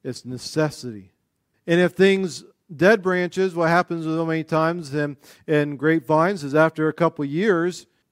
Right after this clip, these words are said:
that a branch dies or whatever, you need to go and you need to cut that off so that it's not soaking up the nutrients, so that the nutrients can go into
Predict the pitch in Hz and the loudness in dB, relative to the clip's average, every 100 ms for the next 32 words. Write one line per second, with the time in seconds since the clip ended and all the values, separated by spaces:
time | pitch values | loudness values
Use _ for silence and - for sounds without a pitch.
0 | - 151 170 165 165 175 131 175 185 160 | -8 2 6 6 4 -2 -2 0 0 -2
1 | - 160 160 185 180 165 165 165 175 190 | 0 2 4 2 0 -2 2 2 2 0
2 | 196 - - 160 185 190 185 165 185 196 | -4 -6 -10 -4 0 2 2 2 2 2
3 | 180 185 190 180 - 196 190 190 180 180 | 0 -2 0 -2 0 -2 -2 -2 -2 0
4 | 233 - _ _ _ _ _ - 208 208 | -2 -4 _ _ _ _ _ 2 4 6
5 | 208 202 - 170 208 214 170 - 214 214 | 6 4 0 0 2 2 0 0 0 2
6 | 202 196 208 196 185 190 247 - 220 175 | -2 2 2 2 -2 -2 -4 -4 -4 -2
7 | 143 113 - - _ _ _ 185 202 202 | -4 -8 -20 -20 _ _ _ 2 4 2
8 | 196 240 220 214 202 190 - 190 190 175 | -2 -2 -2 0 0 0 -2 -4 -2 0
9 | 220 190 190 190 _ - 208 208 190 190 | 2 4 2 -2 _ 0 0 0 0 2